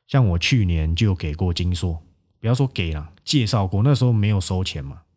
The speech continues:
给过金硕，没人信，你知道吗？然后其实秦凯也，原本也是要列在我的这个长线趋势股里面，就想不到先发动啊，创新高，那，那，那就算了嘛，创新高，那就算了，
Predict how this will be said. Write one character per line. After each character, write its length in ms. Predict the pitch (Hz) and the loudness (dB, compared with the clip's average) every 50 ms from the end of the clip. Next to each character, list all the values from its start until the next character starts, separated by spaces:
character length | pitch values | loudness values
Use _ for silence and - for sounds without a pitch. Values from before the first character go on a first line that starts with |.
| _ _ | _ _
给 120 | - 85 | -8 -4
过 120 | 85 104 98 | -2 -2 0
金 220 | 85 90 82 85 | 0 0 -2 -2
硕， 220 | 82 - 87 92 | -2 -2 -2 0
没 180 | 117 131 120 120 | 0 2 2 2
人 200 | 120 98 92 98 | 2 2 2 0
信， 320 | 101 - - - 117 90 | 0 0 0 0 0 -2
你 160 | 80 71 - 80 | -4 -8 -10 -10
知 40 | |
道 140 | 82 87 87 | -8 -6 -6
吗？ 180 | 85 82 82 82 - _ _ _ _ _ _ _ _ _ _ _ _ _ _ _ _ _ | -4 -6 -6 -8 -12 _ _ _ _ _ _ _ _ _ _ _ _ _ _ _ _ _
然 260 | - 82 85 82 85 | -12 -8 -8 -6 -4
后 720 | 87 101 98 95 92 92 87 85 82 80 78 76 76 76 80 - - _ _ _ _ _ _ _ | -4 -2 -2 -2 0 0 -2 -2 -2 -2 -4 -6 -6 -8 -12 -14 -18 _ _ _ _ _ _ _
其 160 | - - 131 131 | -4 -2 0 0
实 120 | 131 135 | 0 0
秦 260 | 127 - - 104 127 | 0 0 0 0 0
凯 180 | 123 - 101 90 | 0 0 -2 -2
也， 180 | 82 80 80 82 - - | -2 -2 -4 -4 -4 -2
原 280 | 110 98 98 104 120 | 0 2 2 4 4
本 160 | 120 120 107 92 | 2 2 0 0
也 140 | 85 82 | -2 -2
是 100 | 80 - | -2 -2
要 80 | 101 98 | -2 0
列 240 | 95 104 101 95 90 | 0 0 0 0 0
在 200 | 92 95 90 85 | 0 -2 -2 -2
我 200 | 80 78 76 80 | -2 -4 -4 -6
的 160 | 76 78 78 | -6 -6 -6
这 160 | 76 82 87 85 | -4 -4 -4 -4
个 380 | 82 85 78 78 78 76 80 | -4 -6 -6 -6 -6 -6 -8
长 220 | 82 - 87 85 85 | -8 -8 -6 -4 -4
线 120 | 95 87 | -2 -4
趋 160 | 82 - - 82 | -4 -4 -6 -6
势 120 | 80 87 | -6 -6
股 200 | 82 - 80 71 | -6 -8 -8 -12
里 120 | 69 69 73 73 | -14 -18 -16 -10
面， 180 | 82 82 78 80 - _ _ _ _ _ - | -8 -8 -8 -8 -12 _ _ _ _ _ -8
就 120 | - 92 | -6 -4
想 160 | 87 - 82 | -4 -2 -2
不 60 | 82 85 | -2 0
到 80 | 85 | -2
先 160 | 82 - 85 | -2 -2 -4
发 220 | 82 - - 76 76 | -6 -4 -4 -6 -6
动 260 | 78 82 76 80 82 85 - _ _ _ _ _ _ _ | -4 -6 -8 -8 -10 -14 -18 _ _ _ _ _ _ _
啊， 160 | - 85 82 | -8 -6 -6
创 200 | 80 - 101 92 | -4 -2 -2 -2
新 160 | 82 85 82 | -2 -2 -4
高， 220 | 80 82 82 80 82 | -2 -2 -2 -2 -2
那， 260 | 90 90 87 85 80 - | -2 -2 -2 -2 -4 -6
那， 160 | - 87 95 90 | -8 -10 -8 -4
那 140 | 78 95 | -2 -2
就 100 | 92 95 | -2 -2
算 300 | 92 - - 113 92 78 78 | -2 -2 0 0 -2 -2 -2
了 60 | 80 | -6
嘛， 120 | 78 - - | -10 -12 -14
创 180 | - - 92 85 | -10 -8 -8 -6
新 140 | - 85 80 | -6 -6 -4
高， 160 | 80 80 82 | -4 -2 -2
那 80 | 87 | -2
就 80 | 90 90 | -2 -4
算 280 | 85 - - 98 82 73 | -4 -4 -2 -2 -4 -4
了， 140 | 73 80 | -6 -10